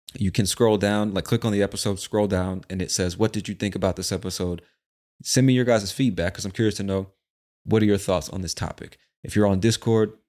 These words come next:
start a thread there. We can talk about it. Whatever you gotta do, hit me up. Let me know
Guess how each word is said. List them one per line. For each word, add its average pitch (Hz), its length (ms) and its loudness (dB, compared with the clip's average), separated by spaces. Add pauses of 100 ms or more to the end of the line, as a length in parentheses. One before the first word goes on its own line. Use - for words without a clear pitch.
start 104 240 2
a 95 40 2
thread 104 320 0
there. 107 200 4
We 101 100 -2
can 95 80 -8
talk 104 220 0
about 98 240 -2
it. 98 60 0
Whatever 135 260 2
you 127 60 0
gotta 120 200 4
do, 120 220 -2
hit 120 240 0
me 113 160 0
up. 110 160 2
Let 110 160 -2
me 110 80 -4
know 104 320 -2